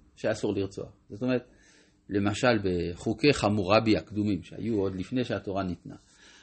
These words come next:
אז יש שם כל מיני הלכות, כלומר חוקים, מה עושים לאדם שרוצח.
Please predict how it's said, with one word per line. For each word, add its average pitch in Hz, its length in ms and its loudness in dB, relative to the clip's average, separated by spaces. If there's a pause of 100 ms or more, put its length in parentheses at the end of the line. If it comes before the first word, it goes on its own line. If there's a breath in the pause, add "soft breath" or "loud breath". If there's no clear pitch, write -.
אז 92 120 -6 (100)
יש 165 140 8
שם 147 240 4
כל 190 180 2
מיני 196 200 2
הלכות, 143 680 2 (180)
כלומר 90 220 -4
חוקים, - 500 -4 (160)
מה 139 140 0
עושים 208 360 2
לאדם 180 260 0
שרוצח. 147 480 0